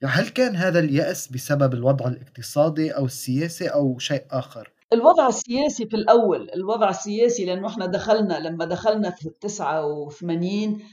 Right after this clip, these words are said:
Speaker 2: دخلنا تونس اللي كل الناس بتحكي: "آه، تونس ديكتاتورية وتونس تخوف وما فيهاش ديمقراطية ومش حننجح".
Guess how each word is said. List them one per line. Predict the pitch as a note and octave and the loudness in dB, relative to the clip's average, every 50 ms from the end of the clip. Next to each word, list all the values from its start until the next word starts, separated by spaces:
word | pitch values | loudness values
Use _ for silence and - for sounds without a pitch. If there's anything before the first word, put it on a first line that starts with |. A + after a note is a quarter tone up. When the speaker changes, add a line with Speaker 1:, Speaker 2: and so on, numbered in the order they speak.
| _ - | _ -6
Speaker 2:
دخلنا | F3 F#3 - C4 C#4+ D4+ C4 A#3 G3+ F3+ | -6 -4 -2 -2 -2 0 0 0 0 -2
تونس | E3 - - G3+ A3+ A3+ A3+ A3 A3 G#3 - - - - - | -4 -4 -6 -6 -4 -2 -2 -2 -4 -4 -6 -10 -12 -6 -4
اللي | F#3+ G3 G3 G3 G#3 G3+ F#3+ | -4 -2 -2 -2 -2 -2 -4
كل | G3+ - - D#4+ C#4 B3 | -6 -6 -4 0 2 2
الناس | G#3+ F#3+ F#3 F#3+ G3+ F#3+ - F3 | 2 4 4 4 4 4 2 -2
بتحكي: | - - - - - - - F3 | -4 -2 -2 -2 -2 -2 0 2
"آه، | F3+ G3 F#3+ F3+ F3+ | 4 4 4 2 2
تونس | F3+ F#3+ G3+ G3+ G3+ F#3+ F3+ | 0 -2 -2 -2 -2 -2 -4
ديكتاتورية | - D3+ F3 F3 - - - F3+ F3 - F3+ F3 F3 F3+ F#3+ F#3+ F#3 F#3 F#3+ F3+ F3 | -4 -4 -6 -6 -6 -4 -6 -6 -4 -2 -4 -2 -2 -2 -2 -2 0 4 4 6 6
وتونس | F3+ F3 F3+ - F#3 F3+ F3+ F3 F3 - - - | 4 2 0 -2 -2 0 0 0 -2 -2 -6 -14
تخوف | - - F#3+ F#3 F#3+ F#3+ F#3 F3+ F3+ F3+ F3+ E3 | -12 -8 -4 -4 -2 -2 0 0 -2 -2 -4 -6
وما | D#3 E3+ | -8 -6
فيهاش | E3+ - F3 F#3 F#3 E3+ | -2 0 0 0 0 0
ديمقراطية | D3 F3+ F3 F3+ F#3 - - F#3 E3 D#3+ D#3+ - A3 A3 A3 G#3+ G3 | 0 0 0 0 0 0 0 2 2 2 0 -2 -4 0 4 4 4
ومش | F#3+ F#3 F#3 F#3+ F3+ - - | 4 2 0 -6 -8 -8 -10
حننجح". | - - D#3 D#3 E3+ G3 G#3+ F3 D#3+ F#3 F3+ - | -8 -8 -6 -6 -4 -4 -4 -4 -2 -4 -6 -6